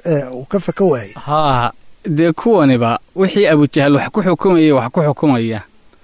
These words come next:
Speaker 1: Hay.
Speaker 2: Sidii Abu Jahal u dhaqmayay,
Speaker 1: Mhm.
Speaker 2: ayay u dhaqmayaan.
Speaker 1: Waa.
Speaker 2: Wax u dhexeeyaana, dee ma jiraan. Hadba waad og tahay, dee maamul diintii Nabi Maxamed ka shaqaynaysaa, dee ma jiro. Diintii Nabi Maxamed loo soo dhibay ee Furqaani.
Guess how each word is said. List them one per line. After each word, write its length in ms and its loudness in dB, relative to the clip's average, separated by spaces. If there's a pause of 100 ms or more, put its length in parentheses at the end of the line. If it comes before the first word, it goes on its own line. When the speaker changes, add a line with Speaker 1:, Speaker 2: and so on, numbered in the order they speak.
(160)
Speaker 1:
Hay. 100 -10
Speaker 2:
Sidii 300 0
Abu 260 4
Jahal 280 2
u 100 2
dhaqmayay, 720 0
Speaker 1:
Mhm. 240 -6 (120)
Speaker 2:
ayay 220 4
u 160 4
dhaqmayaan. 560 0 (680)
Speaker 1:
Waa. 200 -10 (280)
Speaker 2:
Wax 140 -2
u 100 2
dhexeeyaana, 680 0 (920)
dee 100 4
ma 140 4
jiraan. 380 0 (680)
Hadba 240 0
waad 240 4
og 140 0
tahay, 180 0
dee 140 0
maamul 440 4 (140)
diintii 400 0
Nabi 180 2
Maxamed 320 -2
ka 100 -2
shaqaynaysaa, 560 -2
dee 160 0
ma 120 4
jiro. 260 -8 (520)
Diintii 300 0
Nabi 220 4
Maxamed 360 2
loo 200 2
soo 240 0
dhibay 320 2
ee 60 0
Furqaani. 600 -2